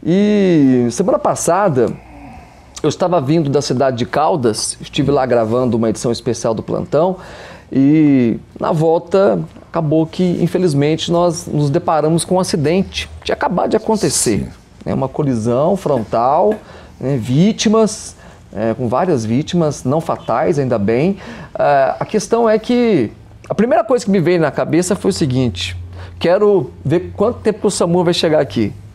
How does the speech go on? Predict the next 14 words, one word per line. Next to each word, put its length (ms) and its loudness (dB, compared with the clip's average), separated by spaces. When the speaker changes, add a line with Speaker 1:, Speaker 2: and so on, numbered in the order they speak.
Speaker 2:
É. 220 -14
Speaker 1:
E 320 4
foi 140 2
muito 180 2
rápido 360 2
a 20 -2
ação 260 -2
do 80 -2
samu. 380 0
Speaker 2:
Ah, 140 -16
Speaker 1:
Fiquei 80 -14
Speaker 2:
felizmente. 280 0
Speaker 1:
impressionado, 640 0
foi 320 2